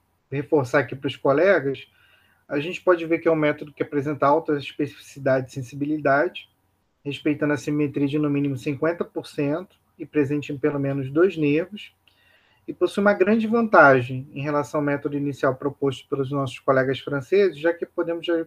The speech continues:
diagnosticar fases iniciais da doença através da comparação lado a lado. Isso tem impacto na, na terapêutica do paciente. Eu vou fazer duas provocações, é, pra você, pra você poder fazer suas considerações.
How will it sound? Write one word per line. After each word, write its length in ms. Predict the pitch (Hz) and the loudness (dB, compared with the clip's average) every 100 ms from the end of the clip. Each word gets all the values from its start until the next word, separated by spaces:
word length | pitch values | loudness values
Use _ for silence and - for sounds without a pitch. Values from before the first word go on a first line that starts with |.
| 156 - | -8 -20
diagnosticar 960 | - 165 156 165 - - 180 - - - | 2 2 2 -4 -4 2 2 0 -20 -20
fases 360 | - 175 185 175 | 2 4 4 2
iniciais 880 | 190 208 214 - 180 147 139 - - _ _ | -2 -2 -2 2 4 4 0 -6 -16 _ _
da 140 | 139 | -8
doença 520 | 135 147 143 165 - 196 | -4 -2 -2 -4 -8 -14
através 360 | - 170 160 | -6 -2 -2
da 80 | 165 | -2
comparação 560 | 170 170 170 165 175 165 | -8 -2 0 0 -2 0
lado 220 | 165 208 | 0 0
a 20 | |
lado. 320 | 208 135 135 _ _ - | -2 -2 -4 _ _ -12
Isso 240 | 139 - | -12 -10
tem 180 | - 160 | -6 -4
impacto 540 | 160 - 147 151 - 175 | -2 4 4 4 -12 -8
na, 560 | 170 170 160 151 147 _ - | -8 -6 -6 -8 -12 _ -12
na 100 | 139 | -2
terapêutica 640 | 156 156 151 151 151 - | 2 2 2 -2 -4 -8
do 120 | 160 | -10
paciente. 680 | - 165 175 135 139 - - _ _ _ - - _ _ | -6 -8 -8 -14 -16 -20 -20 _ _ _ -20 -20 _ _
Eu 120 | 180 | 2
vou 80 | 208 | 4
fazer 240 | 220 208 226 | 6 6 6
duas 240 | 226 269 | 4 2
provocações, 1120 | - 240 220 220 185 - 151 147 139 131 - 139 | 4 6 6 6 4 4 0 2 0 -4 -12 -16
é, 420 | 123 127 123 123 117 _ - _ _ _ _ _ | -14 -12 -12 -16 -20 _ -20 _ _ _ _ _
pra 180 | - 135 | -4 -4
você, 440 | 131 131 - 180 | -4 -8 0 2
pra 180 | 175 156 | 2 -2
você 220 | 147 147 | -4 -8
poder 260 | - 156 151 | -6 -2 -2
fazer 460 | - 151 139 151 151 | 2 0 2 0 -2
suas 200 | 151 - | -6 -8
considerações. 920 | 156 - 151 175 170 - 117 117 | -8 -2 2 2 0 -6 -8 -10